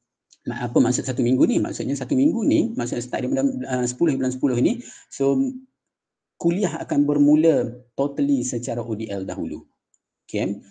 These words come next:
tapi bila awak dah masuk ke kampus, iaitu lima belas hari bulan ni dah masuk ke kampus, so, uh, kemungkinan, okey, kemungkinan, saya kata kemungkinan, sebab apa kemungkinan? Dia berda-, bergantung kepada,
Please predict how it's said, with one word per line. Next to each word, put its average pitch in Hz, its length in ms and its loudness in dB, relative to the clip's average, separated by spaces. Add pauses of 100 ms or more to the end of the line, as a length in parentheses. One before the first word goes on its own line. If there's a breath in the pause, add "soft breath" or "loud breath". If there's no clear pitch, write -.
(160 loud breath)
tapi 156 560 -4 (260)
bila 135 380 0
awak 135 240 2
dah 123 80 -2
masuk 120 480 -2
ke - 160 -6
kampus, - 560 -4
iaitu 113 240 -8
lima 110 240 0
belas 113 160 -6
hari 117 80 -4
bulan 120 240 -2
ni 110 160 0
dah 113 160 -6
masuk - 320 -6
ke 104 80 -8
kampus, 202 400 -4 (300 loud breath)
so, 113 280 0 (480)
uh, 110 580 0 (100)
kemungkinan, 139 800 2 (320)
okey, 156 200 -6
kemungkinan, 123 440 0
saya 127 160 -2
kata 143 160 -6
kemungkinan, 123 480 -2
sebab - 240 -8
apa - 80 -16
kemungkinan? 123 560 -4
Dia 120 160 -4
berda-, 113 560 -4
bergantung 120 560 -2
kepada, 113 480 -4